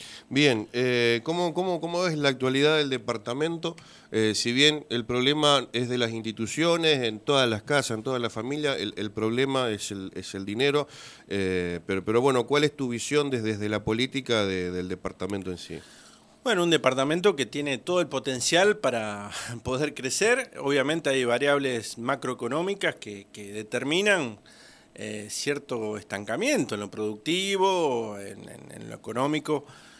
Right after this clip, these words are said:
Speaker 2: eh, un, una pérdida real del valor adquisitivo del salario. Eh, justamente, bueno, hay un tema emblemático que es el tema de los docentes,
Speaker 1: Ujú.
Speaker 2: ¿no? Eh, ayer justamente hacía un comentario, digo,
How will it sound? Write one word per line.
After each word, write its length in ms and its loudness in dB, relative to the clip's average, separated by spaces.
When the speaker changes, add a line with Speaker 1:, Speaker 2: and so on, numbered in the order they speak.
Speaker 2:
eh, 580 -6
un, 640 -8
una 240 -2
pérdida 400 4
real 320 4
del 400 -2
valor 260 -2
adquisitivo 720 -2
del 160 -4
salario. 720 2
Eh, 400 -12
justamente, 680 -6
bueno, 300 -8
hay 140 -8
un 100 -6
tema 240 -6
emblemático 640 -4
que 120 -10
es 80 -10
el 100 -12
tema 240 -10
de 80 -12
los 100 -16
docentes, 600 -2
Speaker 1:
Ujú. 80 -12
Speaker 2:
¿no? 220 -10
Eh, 260 -10
ayer 400 -8
justamente 480 -6
hacía 200 -4
un 80 -8
comentario, 640 -2
digo, 400 -4